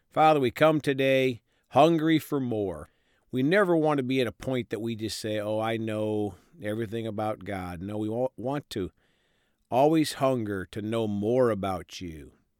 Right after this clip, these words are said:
to be in better fellowship, Father, to know more about you, to help others,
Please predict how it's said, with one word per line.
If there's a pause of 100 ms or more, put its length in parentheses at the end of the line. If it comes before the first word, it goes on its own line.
to
be
in
better
fellowship,
Father,
to
know
more (180)
about
you,
to
help
others,